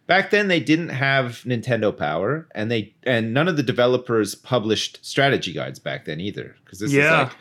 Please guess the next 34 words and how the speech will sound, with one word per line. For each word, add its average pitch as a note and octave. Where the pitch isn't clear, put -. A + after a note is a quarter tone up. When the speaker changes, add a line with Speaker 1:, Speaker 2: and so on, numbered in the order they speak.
Speaker 1:
you A#2
know, D2+
just -
Speaker 2:
The E3
Speaker 1:
game -
Speaker 2:
Prima G#3+
guide E3
Speaker 1:
Yeah, C#3
Speaker 2:
to B2
Speaker 1:
they E3
didn't D3+
have B2
the G#2+
Brady A2+
Speaker 2:
Yeah. G#2
Speaker 1:
Bradley G2+
games G2+
guides G2
or F#2+
whatever, F#2
and, G#2+
um, G#2
so, C#3
so -
these D#3+
guys E3+
had E3+
to G#3+
play F3+
the A#2
games, A#2
but -
they D3+
would D3